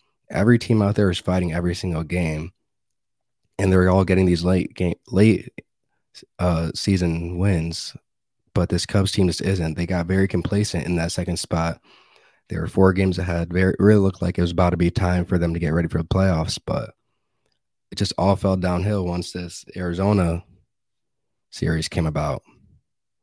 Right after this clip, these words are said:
But with that, going into the second series that the Cubs have been playing this week, they've been playing the Pittsburgh Pirates, and we all know the Pirates have not been that good this year. In the beginning of the year, it looked like they had some hope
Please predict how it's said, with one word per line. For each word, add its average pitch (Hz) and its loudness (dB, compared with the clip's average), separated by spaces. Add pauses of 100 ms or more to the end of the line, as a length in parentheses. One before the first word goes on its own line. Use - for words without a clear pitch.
(440)
But 98 4
with 107 4
that, 113 2 (280)
going 101 6
into 101 4
the 85 2
second 87 -2 (760)
series 98 2
that 101 0
the 101 -2
Cubs 101 0
have 98 -2
been 98 2
playing 98 -2 (160)
this - -4
week, 101 2 (280)
they've - -6
been 117 6
playing 117 4
the 92 0
Pittsburgh 90 0
Pirates, 78 -4
and 85 -6
we 90 -2
all 98 -2
know 85 -2
the 80 -8
Pirates 85 -6
have 80 -6
not 82 -2
been 87 -2
that 82 -4
good 87 -4
this 90 -6
year. 90 -2 (1040)
In 104 0
the 107 6
beginning 127 6
of 127 6
the 107 4
year, 101 4
it 87 0
looked 95 -4
like 92 -8
they 90 0
had 92 0
some 82 -4
hope 95 -2